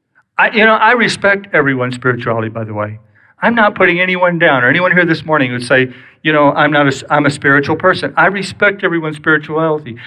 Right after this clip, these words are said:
I respect other people who have different beliefs than I do. I have no problem with that. I have no problem hanging out with them, no problem caring about them, no problem working with them,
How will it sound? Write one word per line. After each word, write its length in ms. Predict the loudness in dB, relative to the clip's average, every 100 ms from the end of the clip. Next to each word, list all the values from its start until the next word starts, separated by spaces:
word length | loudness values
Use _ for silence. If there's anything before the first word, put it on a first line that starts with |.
| -2
I 80 | 2
respect 580 | 2 0 0 0 0 -10 -20 -20 -2
other 260 | 2 2
people 320 | 0 -2 2
who 40 | 2
have 120 | 2
different 300 | 0 -2 -2
beliefs 380 | 0 0 -2 -4
than 140 | -6
I 120 | -6 -6
do. 320 | -8 -8 -14 _
I 120 | 0
have 180 | 2 2
no 200 | 2 0
problem 440 | 0 2 2 0
with 60 | 0
that. 60 | 0
I 20 |
have 100 | 2
no 100 | 0
problem 360 | 2 2 2
hanging 340 | -4 -4 -2 0
out 180 | 0 0
with 140 | -2
them, 240 | -2 -4 -10 -20 -4
no 80 | -4
problem 400 | 2 0 0 -6
caring 320 | 0 2 2
about 320 | 2 2 2 0
them, 320 | -2 -4 -10 -10 -2
no 140 | 0
problem 400 | 4 4 2 2
working 360 | 2 2 -2 -6
with 140 | 0
them, 400 | 2 2 0